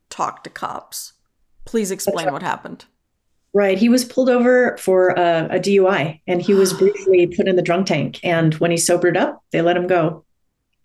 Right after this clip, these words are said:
Speaker 1: I can't.
Speaker 2: Yeah.
Speaker 1: I can't.
Speaker 2: Yeah, at the
Speaker 1: What was
Speaker 2: time
Speaker 1: the misstep there, Kim, do you think?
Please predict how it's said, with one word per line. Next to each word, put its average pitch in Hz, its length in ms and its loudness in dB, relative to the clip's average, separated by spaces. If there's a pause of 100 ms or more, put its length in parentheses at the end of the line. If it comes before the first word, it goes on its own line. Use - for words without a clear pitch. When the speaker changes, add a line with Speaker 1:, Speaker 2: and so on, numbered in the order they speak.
(120)
Speaker 1:
I 165 100 -14
can't. 143 380 -16 (2000)
Speaker 2:
Yeah. 180 200 -6 (100)
Speaker 1:
I 143 80 -14
can't. - 340 -20 (1700)
Speaker 2:
Yeah, 175 180 2
at 170 80 -4
the 208 60 2
Speaker 1:
What 214 180 4
was 226 100 4
Speaker 2:
time 226 60 6
Speaker 1:
the 269 60 2
misstep 247 520 -2
there, 240 220 -2
Kim, 139 320 -8
do 131 80 -8
you 127 320 -8
think? 139 360 -10